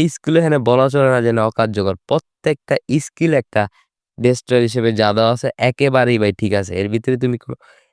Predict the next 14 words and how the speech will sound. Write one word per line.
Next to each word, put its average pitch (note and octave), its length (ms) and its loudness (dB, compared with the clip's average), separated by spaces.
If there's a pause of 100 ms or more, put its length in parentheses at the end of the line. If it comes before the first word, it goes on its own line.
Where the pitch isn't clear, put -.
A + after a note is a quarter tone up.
এক্সট্রা - 460 -2
স্কিল - 300 -4
যদি D#3 180 0
তুমি D#3 180 2
লাগাইতে D3+ 400 0
চাও, - 260 0
তাহলে C#3+ 280 2
তুমি C3 200 0
কটা B2 240 2 (120)
শুটিং C#3 380 -4
স্কিল C3+ 300 -4
লাগাইতে C#3 320 0
পারো E3+ 220 -4
বা A#2 140 0